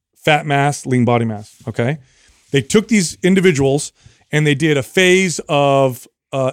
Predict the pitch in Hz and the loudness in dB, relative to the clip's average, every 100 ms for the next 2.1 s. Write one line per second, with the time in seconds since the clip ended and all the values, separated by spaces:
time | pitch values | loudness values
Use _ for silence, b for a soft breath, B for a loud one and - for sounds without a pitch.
0 | - 175 160 147 151 151 135 131 127 120 | -2 -2 0 0 0 0 0 2 0 -4
1 | - - 123 123 135 123 151 143 123 113 | -10 -4 -4 -2 -6 -4 -2 0 0 0
2 | 135 | -2